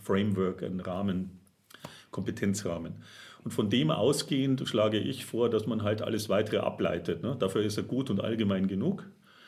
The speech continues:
Es gibt dann noch einen for Educators, also das ist der für Citizens, für Normalmenschen, für unser eins eigentlich.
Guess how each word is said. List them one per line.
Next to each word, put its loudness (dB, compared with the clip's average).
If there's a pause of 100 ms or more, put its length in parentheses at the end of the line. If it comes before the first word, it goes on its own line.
(240)
Es -14
gibt -4
dann 2
noch 0
einen -2
for 0
Educators, 0
also 0
das -4
ist -6
der 0
für -4
Citizens, 0
für -6
Normalmenschen, 0
für -8
unser -2
eins -4
eigentlich. -4